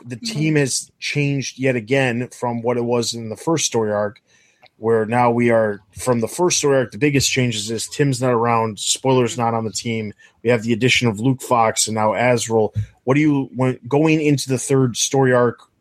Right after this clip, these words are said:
Speaker 1: outside of the Batwoman story arc, going into the next story arc that involves the entire team, w-, how do you look at the team and think to yourself, is this team a better team than we originally started with, or is it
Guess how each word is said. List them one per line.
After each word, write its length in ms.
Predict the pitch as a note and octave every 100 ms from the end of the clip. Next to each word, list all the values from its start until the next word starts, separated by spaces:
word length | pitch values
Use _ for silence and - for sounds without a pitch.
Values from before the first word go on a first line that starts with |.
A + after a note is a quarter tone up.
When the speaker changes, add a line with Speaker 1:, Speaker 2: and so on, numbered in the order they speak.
| -
Speaker 1:
outside 380 | B2 A#2 C#3 C3
of 80 | A2+
the 80 | G#2
Batwoman 420 | B2 A#2+ A#2 G#2+
story 300 | - A2 G#2
arc, 240 | G2+ - _ _ _ _
going 200 | B2+ C#3
into 220 | C3 A2+
the 80 | A#2
next 340 | A#2 C#3+ C3+
story 240 | - C3 B2
arc 160 | A#2
that 120 | - A2
involves 440 | G#2 A#2+ A#2+ A2
the 140 | G#2+
entire 340 | G#2 - A#2 G#2
team, 460 | - E3 C#3 A#2+ - - _ -
w-, 180 | A2+ - -
how 300 | - C#3+ D3
do 140 | C3
you 240 | C#3 B2+
look 260 | A2+ B2 - -
at 240 | B2 -
the 60 | -
team 340 | - B2 A#2+
and 140 | A2
think 220 | B2+ B2 -
to 80 |
yourself, 380 | A2 - A#2 G#2+ - _ _ _ _ - -
is 160 | C3+ C3
this 180 | C#3+
team 400 | - D3 C3 A2 - _
a 60 | G#2+
better 300 | G2+ C3 D#3
team 400 | - E3+ E3 D#3
than 140 | D#3
we 80 | D#3+
originally 360 | D3+ D#3 D#3 D3+
started 280 | - D3+ D3+
with, 240 | D#3 C3+ -
or 280 | A#2+ A2+
is 300 | G#2 A2+ A2+
it 340 | A#2 G#2+ -